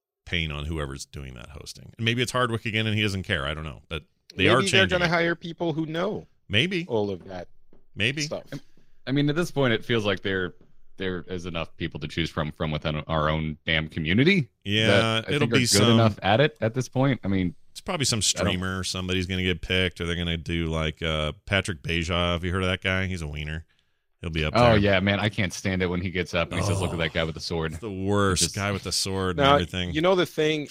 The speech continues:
Speaker 2: that is that they can't really afford me. Um,
Speaker 1: <laughs>
Speaker 2: they've asked a few times,
Speaker 1: Uh-huh.
Speaker 2: and
Speaker 1: Yeah.
Speaker 2: apparently my fees are a little bit high. I, I, I, I should say they're a little bit cheap.
Speaker 1: <laughs> Oh.
Speaker 2: That's why.
Speaker 1: Oh, is that what's
Speaker 2: 'Cause
Speaker 1: going on?
Speaker 3: It,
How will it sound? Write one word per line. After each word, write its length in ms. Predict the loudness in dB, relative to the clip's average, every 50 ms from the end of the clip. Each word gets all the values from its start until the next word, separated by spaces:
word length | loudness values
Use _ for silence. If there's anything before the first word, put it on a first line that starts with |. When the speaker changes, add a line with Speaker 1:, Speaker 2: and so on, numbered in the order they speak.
| -2 0
Speaker 2:
that 180 | 0 0 0
is 200 | -2 -4 -4 -2
that 240 | 0 0 0 0 0
they 120 | -2 -2 -2
can't 260 | -4 -6 -8 -8 -8 -8
really 160 | -6 -6 -6
afford 340 | -6 -6 -6 -6 -6 -6 -6
me. 280 | -8 -8 -8 -8 -10 _ _ -16 -4 _
Um, 380 | 0 0 2 0 0 -2 -2 -4 -8 -8 -8 _ -20 -20 _ _ _
Speaker 1:
<laughs> 460 | _ _ _ _ -20 -20 _ -10 -4
Speaker 2:
they've 300 | 0 0 0 0 -2 -4 -8
asked 320 | -4 -4 -4 -4 -4 -8
a 40 | -12
few 200 | -8 -6 -6 -6
times, 360 | -4 -2 0 0 0 2 0 2
Speaker 1:
Uh-huh. 180 | 2 2 2 4
Speaker 2:
and 300 | 4 4 2 2 -2 -8 _ _ _ _ _ _ _ -8
Speaker 1:
Yeah. 120 | -4 -2
Speaker 2:
apparently 340 | 0 0 0 -2 -4 -6 -6
my 200 | -4 -4 -4 -6
fees 360 | -8 -10 -14 -16 -14 -8 -6
are 140 | -4 -4 -4
a 20 |
little 220 | -4 -6 -8 -8 -8
bit 180 | -10 -12 -12
high. 360 | -10 -10 -8 -6 -6 -8 -6 -2 0
I, 340 | 0 4 4 2 2 2 2 2
I, 100 | 2 4
I, 140 | 4 2 2 2
I 100 | 2 2
should 220 | 2 -2 -4 -4
say 180 | -2 -2 -2 0
they're 200 | 0 2 2 2
a 40 |
little 220 | 0 0 -2 -4 -4
bit 220 | -4 -6 -8 -6
cheap. 260 | -8 -8 -8 -8 -12 _ _
Speaker 1:
<laughs> 500 | -20 _ _ _ _ _ _ -4 0 0
Oh. 140 | 2 4
Speaker 2:
That's 240 | 4 4 4 2 -2
why. 120 | -8 -2 2
Speaker 1:
Oh, 180 | 4 4 6 6
is 160 | 6 4 6
that 140 | 6 6 6
what's 260 | 6 4 4 4 4
Speaker 2:
'Cause 20 | 6
Speaker 1:
going 280 | 6 6 6 6 4 2
on? 260 | 0 0 -2 -4 -6 -10 _ -6 -2
Speaker 3:
It, 200 | 0 0 0